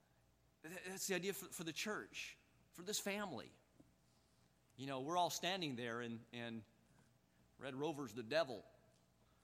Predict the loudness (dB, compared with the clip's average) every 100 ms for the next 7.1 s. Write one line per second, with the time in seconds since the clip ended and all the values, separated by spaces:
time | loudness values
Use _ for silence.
0 | -20 -20 -14 -6 0 0 0 -2 -4 0
1 | 2 2 2 0 0 -2 -6 -6 -6 -8
2 | -16 -20 -20 -20 -20 -20 -20 -20 -20 _
3 | -20 -20 -20 -20 -14 -6 2 2 2 -2
4 | 6 8 8 4 -2 -2 0 2 4 2
5 | -2 -10 -16 -20 -4 2 2 2 -4 -2
6 | -4 -4 -2 -4 -2 0 0 -2 -10 -14